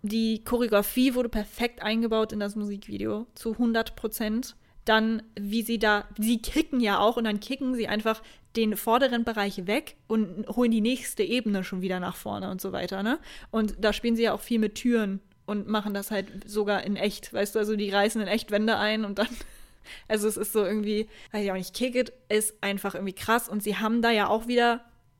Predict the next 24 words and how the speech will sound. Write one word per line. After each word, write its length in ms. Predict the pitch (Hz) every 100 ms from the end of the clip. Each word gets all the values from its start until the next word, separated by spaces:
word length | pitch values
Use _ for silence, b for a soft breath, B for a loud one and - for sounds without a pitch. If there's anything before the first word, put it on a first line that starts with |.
| _
gelben 380 | 202 208 220 220
Hintergrund, 420 | 226 254 247 247 -
auch 240 | 214 -
sehr 460 | 214 208 220 240 247
starkes 1000 | - - 208 208 214 240 208 - - - _ _ _ _ _
Stilmittel 840 | - - - 226 240 226 233 240 220
sozusagen, 580 | 220 220 208 208 208 208
einfach 280 | 208 208 -
so 100 | 208
einen 200 | 202 202 _ 208
gelben 420 | 196 214 240 214
Hinter-, 280 | 202 220 175
ich 120 | 196
meine, 180 | 202 202
wer 100 | 208
nimmt 160 | 208
einen 180 | 208 180
gelben 340 | 202 220 240 220
Hintergrund? 560 | 208 196 190 190 185 - _ _ _ _ _ _ _ _ _ _ _
Weißt 160 | 208 202
du, 40 |
was 80 | 208
ich 100 | 208
meine? 220 | 208 202